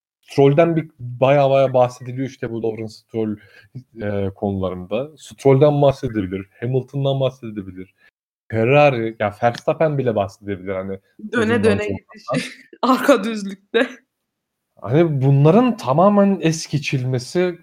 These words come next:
Speaker 1: bence çok çok büyük hata Drive to Survive için. En sonunda benim söyleyeceğim bu. Başka eklemek istediğim bir şey var mı?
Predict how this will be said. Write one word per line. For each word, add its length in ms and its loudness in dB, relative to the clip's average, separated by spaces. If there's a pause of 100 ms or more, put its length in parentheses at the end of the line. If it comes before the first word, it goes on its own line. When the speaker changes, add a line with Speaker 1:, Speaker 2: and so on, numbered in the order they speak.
Speaker 1:
bence 420 -2
çok 360 0
çok 260 -8
büyük 180 2
hata 640 -4 (140)
Drive 180 -6
to 60 -20
Survive 420 -6
için. 260 -18 (480)
En 120 -6
sonunda 260 -6
benim 180 -4
söyleyeceğim 600 -6
bu. 360 -4
Başka 280 2
eklemek 340 -2
istediğim 320 -4
bir 40 -4
şey 160 -2
var 160 2
mı? 180 -8